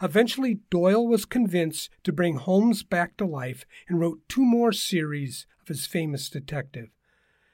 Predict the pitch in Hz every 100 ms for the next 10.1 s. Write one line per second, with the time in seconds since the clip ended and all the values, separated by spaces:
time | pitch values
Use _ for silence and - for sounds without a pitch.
0 | _ _ _ 180 160 - - 269 277 277
1 | 190 220 226 190 202 175 143 - 175 143
2 | - - - _ - - - 190 214 226
3 | - - 254 247 196 - - 214 214 196
4 | - 233 226 202 165 160 151 160 156 151
5 | 175 196 220 196 - 202 202 - 214 190
6 | 131 - - - - 220 196 185 165 185
7 | 233 254 202 - 196 175 143 - 175 156
8 | 139 - 156 147 139 139 139 139 139 _
9 | - 185 - 156 - 151 - 160 131 117